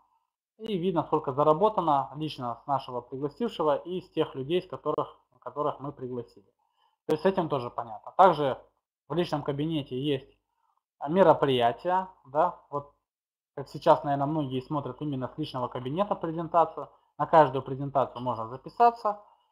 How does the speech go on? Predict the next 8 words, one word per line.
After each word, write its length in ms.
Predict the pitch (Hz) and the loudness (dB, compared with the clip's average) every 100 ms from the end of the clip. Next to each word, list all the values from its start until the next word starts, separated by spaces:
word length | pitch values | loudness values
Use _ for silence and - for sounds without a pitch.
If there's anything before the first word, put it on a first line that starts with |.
| _ | _
и 100 | 226 | -10
таким 340 | 202 135 143 143 | -6 -6 -2 0
образом 460 | 170 156 131 123 - _ _ _ _ _ _ _ _ _ _ _ _ _ _ _ 147 | 4 4 2 -4 -8 _ _ _ _ _ _ _ _ _ _ _ _ _ _ _ -4
посетить 540 | - 156 147 - 240 - | -2 -2 -4 -8 -8 -2
её 340 | 185 175 - - _ - | 2 2 0 -8 _ 4
прямо 360 | 170 196 180 | 8 10 8
из 220 | - 135 | 4 -6
личного 680 | 123 180 - 151 139 131 - | -4 -4 -2 0 2 0 -6